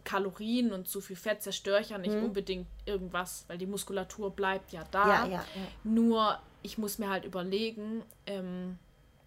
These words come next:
Speaker 1: ist es das wert, dass ich dann nachher vielleicht einen Monat früher auf Diät gehen muss? Also da einfach eine gute Balance zu finden, aber auch eben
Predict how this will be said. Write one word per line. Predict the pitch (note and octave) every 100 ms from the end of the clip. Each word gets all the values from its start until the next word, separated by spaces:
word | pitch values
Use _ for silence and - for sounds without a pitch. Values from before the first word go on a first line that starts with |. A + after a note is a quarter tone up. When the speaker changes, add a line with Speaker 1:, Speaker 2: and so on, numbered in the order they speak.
| -
Speaker 1:
ist | G3+
es | G3 -
das | F3+ - F#3
wert, | G#3+ G#3 A#3+ - -
dass | G3+
ich | G3 -
dann | F#3
nachher | F#3 F#3+
vielleicht | F#3+ F3+ -
einen | F3+
Monat | F3+ F3 F3
früher | G#3 F3
auf | E3+
Diät | G3 F3+ A3+ A3+
gehen | - F3
muss? | E3+ F#3 A#3
Also | F3+ G3
da | C#3+
einfach | G3+ G3+
eine | G3+
gute | G#3 G3+
Balance | F#3+ F3 G3+ B3 -
zu | A3
finden, | - G3 G3 A#3 A#3 - - - - - -
aber | G3+ A3+ A3+ A3+
auch | A#3
eben | - A3+ A#3+ A#3+